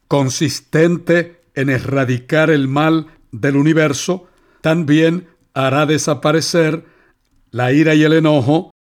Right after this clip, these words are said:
pues la injusticia y la maldad dejarán de existir para siempre.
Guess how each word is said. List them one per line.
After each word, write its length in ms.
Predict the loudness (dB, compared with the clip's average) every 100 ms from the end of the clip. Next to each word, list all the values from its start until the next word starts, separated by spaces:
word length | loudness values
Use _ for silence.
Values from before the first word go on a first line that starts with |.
| _
pues 500 | -4 -2 -2 -4 -12 _
la 160 | -2 0
injusticia 680 | 0 -2 -4 -4 -4 0 0
y 20 |
la 100 | 0
maldad 500 | 0 0 0 0 -6 _ _ _ -16
dejarán 720 | -8 -6 -4 -2 0 -2 -4 _ _ _
de 120 | -4 -4
existir 680 | -2 -6 -4 0 0 0
para 180 | -4 -2
siempre. 680 | -2 0 0 -2 -10 -16